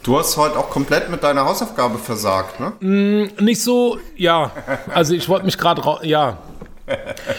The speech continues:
Speaker 2: Ich hab mich ja auf unsere Tochter verlassen und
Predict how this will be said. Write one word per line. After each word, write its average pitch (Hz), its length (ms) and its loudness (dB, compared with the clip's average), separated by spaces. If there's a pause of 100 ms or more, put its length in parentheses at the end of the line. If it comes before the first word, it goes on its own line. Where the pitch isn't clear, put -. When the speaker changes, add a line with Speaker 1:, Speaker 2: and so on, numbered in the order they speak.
(240)
Speaker 2:
Ich - 120 0
hab 180 140 2
mich 180 140 2
ja 185 100 2
auf 175 180 2
unsere 170 360 0
Tochter 175 360 0
verlassen 135 560 2
und 143 400 0